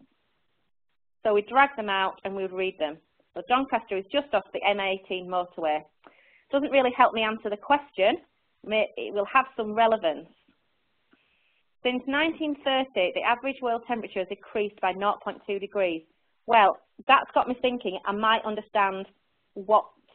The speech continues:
we're looking at then in this lesson. Most electricity is generated by power stations and fossil fuels. I'm getting the sense that it's a geography lesson and that we're gonna, we might be looking at global warming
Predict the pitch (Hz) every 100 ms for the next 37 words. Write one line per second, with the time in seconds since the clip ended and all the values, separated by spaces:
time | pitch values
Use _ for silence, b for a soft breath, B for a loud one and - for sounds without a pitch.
0 | _ _ - 202 208 262 - 196 170 -
1 | 165 165 170 165 165 - 185 233 - _
2 | _ _ _ 226 240 254 247 226 - 240
3 | - 220 208 214 202 190 - 175 190 -
4 | 240 233 233 214 208 208 202 202 - 220
5 | 226 226 247 240 247 - _ _ _ _
6 | _ _ _ _ 269 262 349 381 370 -
7 | 294 202 277 - - 247 240 240 277 277
8 | 277 233 208 202 - 233 320 b b b
9 | - 226 226 233 226 233 233 226 247 233
10 | 233 226 254 262 254 240 240 202 190 185
11 | 208 214 208 196 214 214 196 170 175